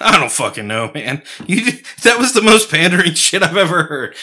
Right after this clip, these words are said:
You didn't commit to anything at all. You were like, "You know, I, I really kinda like it, but it, the first one hit me kinda nasty, and the, the, this new one, uh, it might be better. I, I was drunk when I came in here in the first place, but"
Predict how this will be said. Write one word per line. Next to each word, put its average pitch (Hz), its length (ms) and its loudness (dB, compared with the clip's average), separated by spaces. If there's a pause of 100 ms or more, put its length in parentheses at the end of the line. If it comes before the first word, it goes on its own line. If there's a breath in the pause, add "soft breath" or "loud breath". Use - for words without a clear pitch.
(120 loud breath)
You 202 140 0
didn't 233 200 2
commit 196 380 2
to 202 240 2
anything 180 600 2
at 147 80 0
all. 123 380 -2 (500 loud breath)
You 196 120 6
were 208 60 12
like, 196 220 8
"You 262 80 6
know, 226 240 8
I, 202 280 6
I 151 220 2 (420 soft breath)
really 254 200 4
kinda 220 240 4
like 185 280 4
it, 190 120 0
but 190 140 2
it, 240 180 -2
the 262 120 4
first 349 260 4
one 240 140 6
hit 214 140 6
me 208 80 0
kinda 202 260 2
nasty, 196 640 4
and 196 100 0
the, 196 40 -2
the, 220 420 0
this 254 180 -4
new 277 160 2
one, 233 200 4
uh, 202 180 0
it 254 140 -6
might 233 240 0
be 214 80 0
better. 180 480 6
I, 180 140 6
I 156 300 -4
was 151 140 -2
drunk 160 300 4
when 151 100 6
I 143 80 4
came 156 240 2
in 160 100 4
here 156 140 0
in 156 100 2
the 156 80 0
first 233 360 0
place, 226 400 2
but" 143 400 0